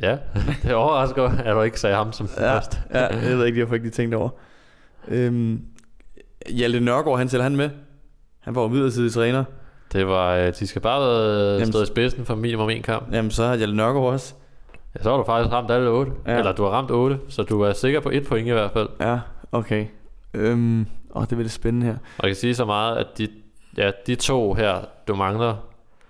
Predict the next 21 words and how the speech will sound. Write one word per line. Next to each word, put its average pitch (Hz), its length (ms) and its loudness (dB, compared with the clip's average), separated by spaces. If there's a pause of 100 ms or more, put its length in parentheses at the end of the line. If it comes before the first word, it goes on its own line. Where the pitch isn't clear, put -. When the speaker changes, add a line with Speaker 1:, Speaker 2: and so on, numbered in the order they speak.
(540)
Speaker 1:
de 110 120 0
har, 104 360 2
øh, 87 340 0
stået 95 220 0
i - 20 0
spidsen 104 580 -2
for, 87 440 -2
øh, 87 360 -2 (640)
for - 80 -4
klubben 107 400 -2
i - 20 0
henholdsvis 98 600 -2
en 139 220 -4
måned 127 380 0 (220)
og 104 380 -2 (260)
Speaker 2:
<laughs> - 340 -16
Speaker 1:
to 113 220 0
uger. 98 220 -4 (1200)
Speaker 2:
Okay, 131 280 0
shit, - 480 -2
mand. 85 200 0